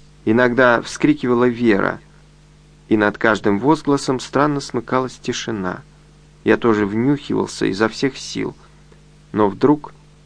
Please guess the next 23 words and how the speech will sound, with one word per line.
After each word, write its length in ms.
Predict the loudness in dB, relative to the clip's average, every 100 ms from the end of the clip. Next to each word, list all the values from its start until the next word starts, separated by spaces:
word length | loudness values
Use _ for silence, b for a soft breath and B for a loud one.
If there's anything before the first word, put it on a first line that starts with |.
| _ -20 _
из-за 340 | -6 0 0
жары 440 | 2 2 2 0 -2
ли, 180 | -6 -12 b b
от 200 | 0 6
множества 560 | 8 8 2 -8 -8
ли 120 | -6
свечей, 640 | -6 -8 -8 -6 -2 -2 -4 b b b _ -20
впервые 400 | 0 4 6 4
в 60 | 4
жизни 380 | 0 0 -2
меня 300 | -2 2 0
пробрало 680 | 0 0 0 2 2 4 2
что-то 420 | -2 -6 -4 -4 -6 b b b
сродни 500 | -4 2 2 4 0
страху 600 | -2 -6 0 0 0 -8
привидений. 800 | -4 -2 -2 -4 -6 -6 -8 -12 -16 _ _ _ _ -20 -20 -20 0
Было 180 | 2
очевидно, 560 | 2 0 0 2 2 0 b b b _
что 320 | -16 -12 -2 -2
все 300 | -2 0 0
эти 260 | 0 -8
почтенные 640 | -4 -4 -4 -2 -2 0 -2
взрослые, 640 | 0 0 0 -2 -6 -6